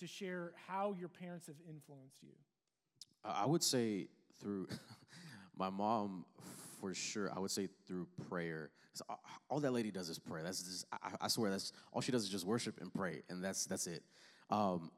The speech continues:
Speaker 2: there was times where, like, and my little brother could tell you, like, there were times where we, me and him would argue, or we would fight, or whatever it may be.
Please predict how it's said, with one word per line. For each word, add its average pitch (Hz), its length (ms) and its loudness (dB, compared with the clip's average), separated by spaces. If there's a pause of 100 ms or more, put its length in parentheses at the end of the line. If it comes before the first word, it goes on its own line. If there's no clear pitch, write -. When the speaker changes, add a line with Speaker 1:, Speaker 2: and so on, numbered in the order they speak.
(540)
Speaker 2:
there 120 180 6
was 135 200 8
times 110 360 4
where, 104 80 4
like, 95 160 0
and 104 80 -4
my 95 60 0
little 104 120 2
brother 95 200 2
could 85 100 -8
tell 92 140 0
you, 87 100 2
like, 82 220 0 (320)
there 107 100 6
were 123 60 8
times 127 240 4
where 107 80 6
we, 113 180 6
me 110 200 6
and 131 80 8
him 135 120 10
would 113 120 6
argue, 92 600 2
or 92 80 -2
we 95 80 2
would 101 100 2
fight, 104 240 2
or 90 80 0
whatever 104 460 4
it 101 40 0
may 90 120 0
be. 82 340 0